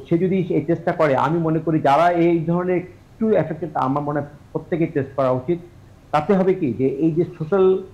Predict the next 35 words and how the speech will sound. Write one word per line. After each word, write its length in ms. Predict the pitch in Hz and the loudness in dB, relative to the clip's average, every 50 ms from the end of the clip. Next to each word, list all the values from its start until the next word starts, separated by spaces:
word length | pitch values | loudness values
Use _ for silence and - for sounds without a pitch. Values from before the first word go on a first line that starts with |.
| - - - | -14 -4 -2
কন্ট্যাক্টগুলা, 800 | 165 170 165 165 - 214 170 147 123 120 104 95 85 - - - - - - - - - - - - - - - | 0 0 0 2 2 0 0 0 -4 -6 -6 -6 -6 -10 -14 -20 -20 -20 -20 -20 -20 -20 -20 -20 -20 -20 -18 -10
এবং 140 | - 123 127 | -6 -6 -4
আমরা 280 | - 131 131 131 151 156 | -2 -2 0 0 0 0
যে 120 | 139 156 | 0 -2
প্রত্যেকটা 560 | 143 - - - 127 - - 170 - - 170 | -4 -6 -8 -12 -12 -8 -8 -8 -4 -2 -2
বা-, 220 | 147 123 139 139 127 | -2 0 0 0 0
বিভিন্ন 380 | 123 139 135 143 156 160 156 | 0 0 0 2 2 2 2
জায়গায়, 320 | 143 151 147 135 135 143 139 123 120 117 | 2 0 0 2 2 0 0 0 -4 -8
বিভিন্ন, 760 | 120 117 117 135 135 131 143 143 143 143 143 143 139 131 131 107 | -8 -6 -4 -4 -2 -2 -2 -2 -2 -2 -2 -2 -2 -2 -2 -2
মা-, 200 | 127 127 131 127 120 - | 0 0 0 0 -2 -2
shopping 220 | 151 143 - 151 | -6 -4 -4 -2
মলে 320 | 139 135 131 131 127 127 123 | -2 -2 0 0 0 0 0
বা 140 | 113 123 120 | 0 0 0
বিভিন্ন 360 | 110 127 113 135 135 135 135 | -2 -2 -2 -2 -2 0 0
জায়গায় 260 | 127 131 123 127 113 | 0 0 0 0 0
যাচ্ছি 360 | 123 120 117 - - - 131 | -2 -2 -4 -4 -6 -6 -4
বা 360 | 107 120 120 117 117 - - - - - - | 0 0 0 0 0 -2 -6 -16 -18 -10 -8
হসপিটালে 500 | 135 131 - - 147 127 127 127 127 127 | -8 -8 -6 -6 -8 -6 -6 -6 -4 -2
যাচ্ছি, 220 | 127 123 123 - | -2 -2 -2 -4
বিভিন্ন 280 | 120 135 156 175 180 175 | -2 0 2 2 2 2
জায়গায়, 260 | 151 156 143 135 131 - | 2 0 0 -2 -4 -8
মা-, 140 | 127 127 123 | -8 -8 -8
social 320 | 123 - 139 - 135 131 127 - - - - | -8 -8 -8 -6 -4 -4 -6 -6 -12 -16 -8
কন্ট্যাক্টগুলাতে, 580 | - 131 131 131 131 - - 117 110 104 - - - | -6 -6 -4 -4 -4 -6 -4 -6 -6 -6 -8 -10 -8
তাই 100 | 147 175 | -6 -4
না? 240 | 202 190 120 95 - - - - - - - - | -2 -2 -4 -4 -8 -14 -20 -20 -20 -20 -14 -6
তো 60 | - | -6
এইগুলাতে 840 | 135 135 135 - - 160 165 151 185 185 185 185 185 185 185 180 180 | -6 -6 -6 -4 -2 0 0 2 2 2 2 2 2 0 0 2 2
আরো 460 | 160 120 143 143 151 165 165 160 151 - - | 2 2 2 2 2 2 0 0 -2 -4 -2
ছড়ানোর 340 | 135 135 135 135 131 127 | -2 0 0 0 0 -2
ভ-, 320 | 120 113 - - - 104 98 | -4 -6 -10 -12 -12 -8 -6
ভয় 120 | 117 117 | -4 -4
থাকে। 240 | 117 - 110 - 123 | -4 -4 -6 -6 -4
এবং 480 | 123 127 127 131 131 131 139 139 139 131 | -4 -2 -2 -2 -2 -2 -4 -4 -4 -4
আপনি 240 | 131 - - 139 | -6 -6 -6 -8